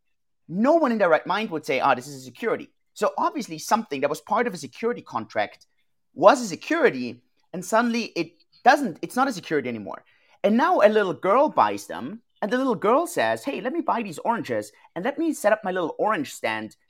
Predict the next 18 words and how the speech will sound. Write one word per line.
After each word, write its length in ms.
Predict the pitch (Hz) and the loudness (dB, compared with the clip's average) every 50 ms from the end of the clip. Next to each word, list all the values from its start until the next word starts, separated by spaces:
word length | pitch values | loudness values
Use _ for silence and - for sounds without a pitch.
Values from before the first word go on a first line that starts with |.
| _ _ _ _ - | _ _ _ _ -4
in 160 | - 226 254 | -2 0 2
my 120 | 247 226 | 2 2
little 220 | 214 190 185 175 165 | 0 0 0 -2 -2
neighborhood 580 | 170 214 269 233 208 139 127 113 107 104 - - _ _ _ _ _ _ - | -2 -2 0 0 0 0 0 -2 -4 -4 -6 -12 _ _ _ _ _ _ -2
and 160 | 180 196 190 - _ _ _ _ - | -2 -2 -4 -8 _ _ _ _ -12
turn 300 | - - 240 240 294 285 | -6 -4 -2 0 0 0
these 160 | 240 196 - | -2 -4 -4
oranges 360 | - 208 220 196 156 156 147 | -2 0 0 0 -2 -6 -8
into 140 | 170 156 - | -10 -10 -4
orange 360 | - 220 269 269 233 160 - - | -2 0 0 0 -2 -4 -8 -6
juice, 260 | - 139 131 120 - - | -4 -4 -4 -4 -6 -6
and 100 | 175 220 | -4 -2
I 60 | 269 | -2
make 180 | 269 269 262 | -2 -2 -4
a 40 | - | -6
profit 340 | - - 247 277 - - 156 | -6 -6 -8 -8 -8 -10 -10
on 100 | 113 101 | -10 -10
that." 200 | - - - - | -12 -14 -14 -16